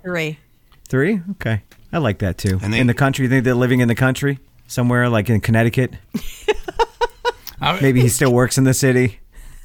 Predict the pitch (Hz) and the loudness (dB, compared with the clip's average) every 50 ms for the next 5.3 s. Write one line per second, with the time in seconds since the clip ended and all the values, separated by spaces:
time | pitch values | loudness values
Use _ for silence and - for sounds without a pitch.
0 | - - - - 120 123 127 - 156 - - 262 254 254 - - - 277 262 247 | -18 -14 -10 -6 -6 -6 -4 -4 -4 -2 -2 -2 -2 -2 -4 -4 -4 -2 -2 -2
1 | 247 247 247 233 - - 233 214 202 202 202 208 208 - 214 208 202 202 196 190 | -2 -4 -4 -6 -6 -6 -6 -4 -4 -2 -4 -4 -6 -6 -4 -4 -2 -2 -2 -2
2 | 190 180 170 156 151 160 - - 202 180 170 135 - 135 117 104 92 85 - - | -2 -2 -2 -4 -6 -8 -6 -6 -4 -4 -4 -2 0 0 2 2 0 -2 -6 -8
3 | - 107 104 - 98 85 78 - - - - - - _ - - - - 214 214 | -8 -8 -4 -2 -2 -2 -2 -6 -10 -20 -20 -20 -4 _ -4 -4 -2 -4 -4 -4
4 | 208 214 208 208 208 196 196 190 185 180 180 - - 190 180 165 170 160 156 160 | -2 -4 -4 -4 -4 -4 -4 -4 -4 -6 -6 -4 -4 -4 -4 -4 -4 -6 -6 -6
5 | 160 175 185 196 202 | -6 -4 -2 -2 -2